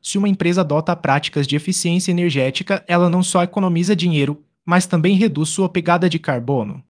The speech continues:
Isso pode atrair consumidores que se preocupam com o meio ambiente e desejam apoiar empresas sustentáveis. Assim, a eficiência energética não é apenas boa para o planeta, mas também pode ser boa para os negócios. Automação sustentável.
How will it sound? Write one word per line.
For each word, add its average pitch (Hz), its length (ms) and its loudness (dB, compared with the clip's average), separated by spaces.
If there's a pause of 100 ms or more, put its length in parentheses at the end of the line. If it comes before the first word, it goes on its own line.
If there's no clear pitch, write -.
(200)
Isso 185 200 2
pode 202 260 2
atrair 180 360 2
consumidores 190 760 2
que - 120 -6
se 196 160 -2
preocupam 202 540 0
com 196 160 0
o 175 80 2
meio 123 220 2
ambiente 156 600 0
e 180 60 0
desejam 175 460 4
apoiar 190 340 2
empresas 180 420 2
sustentáveis. 135 1040 -2 (300)
Assim, 180 500 2
a 160 120 2
eficiência 180 500 2
energética 165 600 2
não 202 160 4
é 208 40 4
apenas 190 440 2
boa 156 260 2
para 175 160 2
o 156 40 -2
planeta, 185 640 2
mas 170 200 4
também 196 260 4
pode 196 280 2
ser 196 200 0
boa 160 260 2
para 156 180 2
os 139 120 -2
negócios. 127 800 -2 (320)
Automação 196 560 0
sustentável. 180 800 0